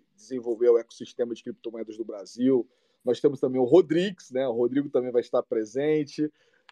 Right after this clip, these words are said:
né? É um excelente profissional também, vai estar não só apresentando o evento, mas participando de alguns painéis. É, o ceo e fundador da Q R Capital também, o Fernando Carvalho vai estar presente. Quem mais? A Raquel Vieira,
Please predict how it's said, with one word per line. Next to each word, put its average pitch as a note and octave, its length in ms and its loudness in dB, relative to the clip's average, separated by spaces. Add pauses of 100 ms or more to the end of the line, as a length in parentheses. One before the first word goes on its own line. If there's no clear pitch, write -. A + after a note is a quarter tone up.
(120)
né? C#3 240 -4 (380)
É A#2+ 120 -2
um B2 140 4
excelente C3 540 0
profissional B2+ 500 2
também, B2+ 320 0
vai C3+ 100 6
estar C#3+ 240 2
não D#3 160 2
só D3+ 280 4 (100)
apresentando C3+ 960 -4
o C3+ 100 -6
evento, B2+ 460 -10
mas B2 180 -14
participando B2+ 600 -6
de B2 80 0
alguns A#2 260 -2
painéis. C#3 880 4 (880)
É, A#2+ 640 4
o C#3 120 -6
ceo E3+ 320 6
e D#3 40 0
fundador C#3+ 520 0
da C3 340 2
Q - 160 -4
R C3+ 220 2 (100)
Capital C3+ 560 -4
também, A#2 400 -10
o - 20 -8
Fernando A#2+ 400 -8
Carvalho A2+ 460 -8
vai G#2+ 120 -10
estar - 180 -16
presente. C#3+ 1040 -4
Quem C#3 180 -6
mais? A2 320 -12
A D3+ 40 -10
Raquel C#3+ 340 -6
Vieira, D#3 680 2